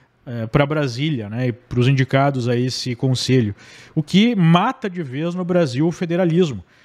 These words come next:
a capacidade dos estados se autogovernarem, que é uma das grandes vantagens do sistema americano, um dos grandes trunfos do sistema americano.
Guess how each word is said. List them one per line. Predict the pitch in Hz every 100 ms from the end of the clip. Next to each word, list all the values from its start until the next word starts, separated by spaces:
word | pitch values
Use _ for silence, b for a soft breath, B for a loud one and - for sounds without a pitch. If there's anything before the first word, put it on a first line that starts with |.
| b -
a |
capacidade | 113 135 147 - 151 131 143
dos | 151
estados | 165 - 135 135 151 156
se | - 160
autogovernarem, | 143 147 151 156 175 151 156 110 104
que | - 131
é | 160 170
uma | 165 156 160
das | 156 156 131
grandes | 135 156 220 196 123 110 104 - - B B B
vantagens | 120 151 131 139 160 175 135
do | 135
sistema | 139 156 - 151
americano, | 160 180 - 170 143
um |
dos | 117
grandes | 117 151 156
trunfos | - 208 - 127
do | 117
sistema | - 127
americano. | 123 120 - 113